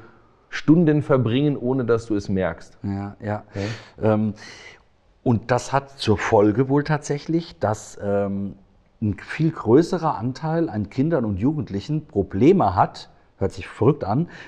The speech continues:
Speaker 2: mit dem Rückwärtsgehen. Einfach mal rückwärts laufen, ohne hinzufallen.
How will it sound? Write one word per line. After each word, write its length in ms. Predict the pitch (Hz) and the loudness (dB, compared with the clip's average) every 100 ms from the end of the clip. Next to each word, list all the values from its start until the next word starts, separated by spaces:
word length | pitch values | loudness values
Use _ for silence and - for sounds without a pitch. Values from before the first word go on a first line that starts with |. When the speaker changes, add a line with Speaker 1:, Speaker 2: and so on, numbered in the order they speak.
| - | 2
Speaker 2:
mit 100 | 120 | 4
dem 40 | |
Rückwärtsgehen. 840 | 110 226 - 107 92 - 90 85 78 _ _ _ - | 4 2 2 0 0 -8 -8 -8 -10 _ _ _ 0
Einfach 400 | 135 160 196 - | 2 4 2 4
mal 280 | 165 165 175 | 4 4 2
rückwärts 560 | - 123 190 147 - | 0 -2 4 4 4
laufen, 400 | 110 117 127 175 | 2 2 2 -2
ohne 300 | 151 131 151 | 2 4 4
hinzufallen. 680 | 156 208 208 - 92 87 | 4 2 0 -4 -4 -4